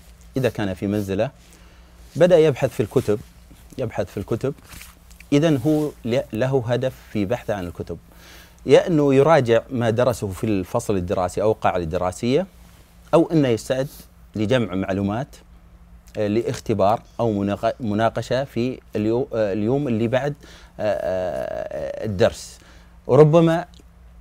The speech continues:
يحاول تخزين معلومات لاختبار ما. هذا بالنسبة للاختبار لما يجي يبحث الطالب عن، عن مادة علمية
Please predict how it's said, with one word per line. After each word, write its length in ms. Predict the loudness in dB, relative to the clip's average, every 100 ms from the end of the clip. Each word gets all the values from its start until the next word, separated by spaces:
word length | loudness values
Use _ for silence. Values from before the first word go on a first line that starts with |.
| -20 -4
يحاول 380 | -2 4 6 6
تخزين 560 | 0 -2 2 4 4
معلومات 520 | 2 0 0 -2 -2 -6 -14 -20 -20 -20 -20 -6
لاختبار 720 | -4 -2 -6 -2 0 2 0
ما. 200 | -2 -6 -8 -20 -20 -20 -20 -20 -20 -20 0
هذا 100 | 2
بالنسبة 380 | 4 2 0 -2
للاختبار 380 | -2 -2 0 0
لما 200 | 0 0
يجي 580 | 0 2 0 0 2
يبحث 380 | 2 2 -4 -4
الطالب 420 | -6 -4 -4 -4 -4
عن، 220 | -6 -6 -10 -20 -20 -20 -10
عن 560 | -6 -6 -6 -2 -2 -2 -4
مادة 460 | -2 2 2 2 0
علمية 560 | 0 -2 -4 -4 -6